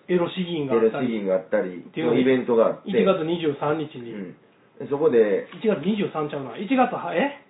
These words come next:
Speaker 1: 一月二十一日に。
Speaker 2: うん。
Speaker 1: あるので。
Speaker 2: 一月二十一日、土曜日か。
Speaker 1: 土曜日に京都の祇園花月であって。
Speaker 2: はい。そこで、そのイベントの中で流れる
Speaker 1: なんか、
Speaker 2: 映像があって。
Speaker 1: 映像を僕作らせてもらって、
Speaker 2: はい。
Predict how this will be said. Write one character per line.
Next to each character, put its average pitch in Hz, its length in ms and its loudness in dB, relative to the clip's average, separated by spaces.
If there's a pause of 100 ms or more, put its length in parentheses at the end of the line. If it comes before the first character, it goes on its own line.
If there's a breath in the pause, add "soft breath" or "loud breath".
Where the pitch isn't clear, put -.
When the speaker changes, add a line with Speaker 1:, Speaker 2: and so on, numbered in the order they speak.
(360)
Speaker 1:
一 220 180 -6
月 247 160 2
二 214 160 2
十 180 120 -2
一 220 100 -4
日 285 320 0
に。 131 240 -10
Speaker 2:
う 104 40 -10
ん。 92 160 -12 (840)
Speaker 1:
あ 143 120 -2
る 156 60 0
の 143 160 -2
で。 127 180 -6
Speaker 2:
一 123 40 -6
月 120 200 -2
二 113 200 -4
十 113 120 -2
一 110 140 -4
日、 87 720 -6 (300)
土 135 160 6
曜 151 160 8
日 87 100 -4
か。 - 180 -16 (120)
Speaker 1:
土 180 180 6
曜 185 100 8
日 147 100 -2
に 127 80 -10
京 190 200 0
都 139 80 -6
の 131 120 -8
祇 151 120 -8
園 151 140 0
花 151 160 -8
月 127 140 -16
で 120 100 -10
あ 117 60 -12
っ - 40 -18 (100)
て。 285 100 0
Speaker 2:
は 214 60 2
い。 - 40 2
そ 160 60 4
こ 190 120 4
で、 165 240 4
そ 147 80 0
の 147 100 2
イ 156 100 0
ベ 156 160 2
ン 147 140 -4
ト 151 140 4
の 147 120 4
中 147 280 0
で 147 120 4
流 131 40 -2
れ 147 380 6
る 160 300 4 (120)
Speaker 1:
な 180 120 0
ん - 20 0
か、 160 80 0
Speaker 2:
映 139 220 8
像 127 180 4
が 120 80 6
あ 95 80 4
っ - 140 -12
て。 82 180 -4
Speaker 1:
映 156 200 0
像 160 120 2
を 147 60 2
僕 131 280 -8 (380)
作 - 100 -20 (200)
ら 135 100 -10
せ - 80 -18
て - 60 -14
も 139 140 -6
ら 131 60 -8
っ - 60 -14
て、 156 60 -16
Speaker 2:
は 185 120 -4
い。 139 200 -2